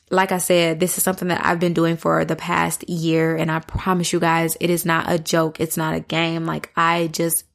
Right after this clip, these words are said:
implore you to do it, okay? I implore you to do it. And some of you have probably already been doing it, right? Just like I had been.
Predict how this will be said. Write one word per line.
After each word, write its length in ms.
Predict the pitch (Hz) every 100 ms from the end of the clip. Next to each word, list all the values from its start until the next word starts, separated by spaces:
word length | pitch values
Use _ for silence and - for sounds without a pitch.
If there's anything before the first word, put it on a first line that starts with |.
| _
implore 420 | - 180 - 269 294
you 160 | 277
to 100 | 269
do 240 | 190 233 175
it, 280 | - - -
okay? 440 | 175 202 196 202 - - -
I 120 | 170
implore 440 | 175 175 - 220
you 160 | 220 220
to 140 | 214
do 180 | 180 202
it. 120 | 208 -
And 160 | 196
some 100 | 240
of 140 | 240 220
you 100 | 233
have 180 | 214
probably 460 | 214 220 214 202 -
already 600 | 190 196 196 185 196 196
been 420 | 165 180 190 170
doing 400 | 170 196 208 180
it, 180 | 165 -
right? 320 | 170 185 170
Just 160 | - 202
like 180 | 196 -
I 120 | 214
had 320 | 208 185 160
been. 260 | 156 -